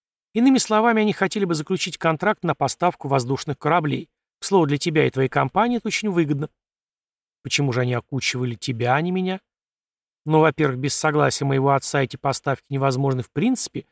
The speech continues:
а я все-таки наследник престола. А во-вторых?» «Что?»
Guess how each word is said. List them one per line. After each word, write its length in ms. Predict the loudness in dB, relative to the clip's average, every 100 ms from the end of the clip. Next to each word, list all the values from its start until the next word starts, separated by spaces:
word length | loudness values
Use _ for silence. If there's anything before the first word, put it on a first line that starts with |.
| _ -8
а 100 | -2
я 120 | -2
все-таки 300 | -2 -6 -4
наследник 420 | -2 -2 -4 -6
престола. 480 | -6 -6 -4 -4 -2
А 20 |
во-вторых?» 460 | -2 0 0 0 _ _ _ _ _ _ _ _
«Что?» 280 | -12 -8 -8